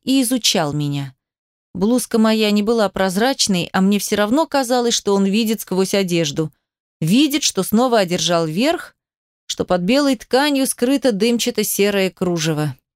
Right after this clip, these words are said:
И не только видит. Чувство было такое, словно бы он дотрагивался до меня.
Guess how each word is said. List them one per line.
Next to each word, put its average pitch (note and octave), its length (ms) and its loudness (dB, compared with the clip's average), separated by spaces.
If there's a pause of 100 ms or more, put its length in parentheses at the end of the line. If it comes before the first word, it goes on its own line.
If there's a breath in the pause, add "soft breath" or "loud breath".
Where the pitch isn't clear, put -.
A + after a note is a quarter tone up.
(420)
И A#3 120 0
не A#3+ 140 2
только A#3 380 0
видит. D#3+ 440 -2 (720)
Чувство A#3+ 480 0
было A#3+ 300 2
такое, B3 480 0
словно A3+ 480 0
бы G#3+ 120 0
он A#3 260 2
дотрагивался G#3 960 0
до C#3+ 120 -2
меня. D#3 440 0